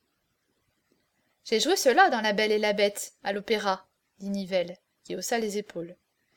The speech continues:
J'étais plus étonnée que cette petite. N'est-ce pas, Auriol ? » « Vous étiez charmante, comme toujours, » répondit le gros petit financier. « Mais quel choc cette pauvre enfant a éprouvé de quand leurs mains se sont rencontrées. » «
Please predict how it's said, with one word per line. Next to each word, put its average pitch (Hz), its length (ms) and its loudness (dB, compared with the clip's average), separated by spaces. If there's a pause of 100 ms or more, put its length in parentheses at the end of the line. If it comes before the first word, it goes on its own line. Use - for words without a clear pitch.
(180)
J'étais 320 280 0
plus 320 240 2
étonnée 247 340 2
que 269 100 2
cette 208 240 -4
petite. - 520 -8 (420)
N'est-ce - 160 -6
pas, 415 140 4
Auriol ? » « 254 420 2 (1120)
Vous 294 120 0
étiez 240 200 2
charmante, 254 480 4
comme 220 180 -6
toujours, » 254 480 -2 (440)
répondit 220 520 0
le 214 120 2
gros 254 180 2
petit 233 260 -6
financier. « 202 640 -8 (760)
Mais 240 180 2
quel 190 240 2
choc 302 340 4
cette 226 240 0
pauvre 240 340 4
enfant 240 260 4
a 240 80 6
éprouvé 226 440 -2
de 247 80 4
quand 240 180 -6
leurs 220 180 -4
mains 247 140 0
se 240 140 -2
sont 226 180 -6
rencontrées. » « 214 580 -4